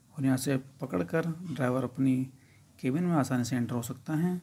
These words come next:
पेडल्स ये मिल जाते हैं, एयर ब्रेक का लीवर। यहाँ पर आपको दो यूएसबी पोर्ट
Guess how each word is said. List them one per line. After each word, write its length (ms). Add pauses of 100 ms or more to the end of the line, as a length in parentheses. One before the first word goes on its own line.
(720)
पेडल्स 500 (760)
ये 100
मिल 160
जाते 220
हैं, 420 (300)
एयर 160
ब्रेक 320
का 280
लीवर। 420 (4000)
यहाँ 180
पर 120
आपको 360 (500)
दो 180
यूएसबी 400
पोर्ट 320